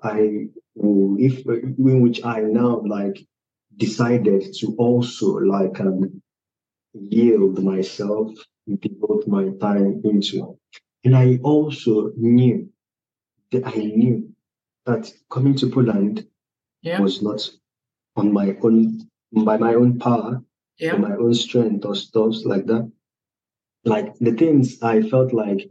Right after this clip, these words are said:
Speaker 1: I, the milestones I felt like I've overcome the, or, or passed through or succeeded, you know, milestones like you, we are successfully. It was also not by my own strength. Like,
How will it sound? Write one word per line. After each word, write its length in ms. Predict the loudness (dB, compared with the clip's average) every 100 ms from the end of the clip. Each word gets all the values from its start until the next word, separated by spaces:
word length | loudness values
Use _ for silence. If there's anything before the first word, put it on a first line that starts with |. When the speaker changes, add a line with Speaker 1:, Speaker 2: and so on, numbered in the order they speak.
| _ _ _ -6
Speaker 1:
I, 480 | -4 -2 0 -2 0
the 60 | 2
milestones 600 | 2 2 2 2 0 0
I 80 | -4
felt 200 | -2 0
like 220 | 0 -2
I've 280 | -2 -4 -4 -4
overcome 800 | -4 -2 -4 0 2 4 2 0
the, 280 | -2 -2 -2
or, 200 | -2 0
or 260 | 0 0 0
passed 400 | -2 -2 -6 -16 -10
through 280 | -2 0 2
or 320 | 2 0 -4 -12 -8
succeeded, 580 | -4 -2 2 2 0 -4
you 300 | -2 0 0
know, 240 | -2 -4
milestones 760 | -2 0 0 -2 0 0 0 -4
like 300 | -8 -10 0
you, 400 | 2 2 0 2
we 80 | 2
are 60 | 0
successfully. 640 | -2 0 0 2 2 2 -6 _ _ _ _
It 140 | 0
was 140 | 2 4
also 420 | 2 0 -2 0
not 300 | 2 2 0 -4
by 280 | -2 0 -2 -6 -8
my 480 | 0 2 2 0 0 2
own 160 | 2
strength. 460 | 0 -2 -4 -4 -8 _ -2
Like, 220 | 0 0